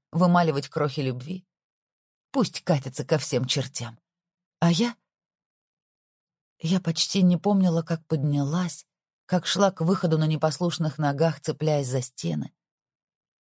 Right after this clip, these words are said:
как дрожащими руками пыталась вставить ключ в замочную скважину. Глаза застилали слезы.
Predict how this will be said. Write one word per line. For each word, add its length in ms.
как 160
дрожащими 580
руками 400
пыталась 480
вставить 460
ключ 340
в 80
замочную 560
скважину. 580
Глаза 320
застилали 500
слезы. 540